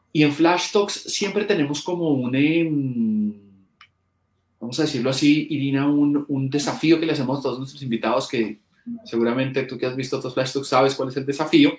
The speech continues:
pero pues te lo voy a plantear. Eh, nuestro desafío siempre al finalizar los Flash Talks, eh, y siempre lo recuerdo, nosotros en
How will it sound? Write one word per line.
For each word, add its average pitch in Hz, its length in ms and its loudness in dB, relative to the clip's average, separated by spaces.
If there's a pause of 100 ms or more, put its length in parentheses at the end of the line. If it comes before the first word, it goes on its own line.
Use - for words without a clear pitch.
(520)
pero 151 200 6
pues - 140 -4
te 123 60 -2
lo 120 100 4
voy 110 100 6
a 113 40 2
plantear. 113 560 0
Eh, 110 500 0
nuestro 123 260 -4
desafío 113 380 -2
siempre 151 400 2
al 156 140 -2
finalizar 120 480 -2
los 127 120 -8
Flash 139 240 0
Talks, - 300 -8
eh, 110 480 2
y 95 80 -6
siempre 123 260 -2
lo 147 80 4
recuerdo, 151 500 2 (260)
nosotros 113 200 -4
en 147 60 0